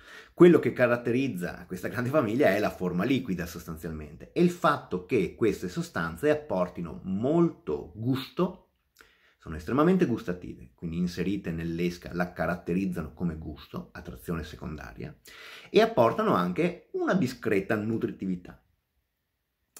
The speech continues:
Il liquid food, attenzione, è meno nutritivo della farina corrispondente.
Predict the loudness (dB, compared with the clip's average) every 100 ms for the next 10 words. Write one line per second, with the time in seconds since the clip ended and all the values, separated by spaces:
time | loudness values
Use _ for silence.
0 | -20 -14 4 6 10 8 8 4 2 0
1 | 0 -4 -4 -4 -8 -10 -10 -14 -12 -6
2 | -6 -6 -10 -10 -14 -16 _ _ _ _
3 | _ _ _ _ _ -20 _ -6 -2 2
4 | 4 6 6 6 4 -2 -6 -4 -4 -4
5 | -12 _ _ -8 -2 0 -2 -4 -6 -6
6 | -8 -10 -12 -12 -14 -16 -20 _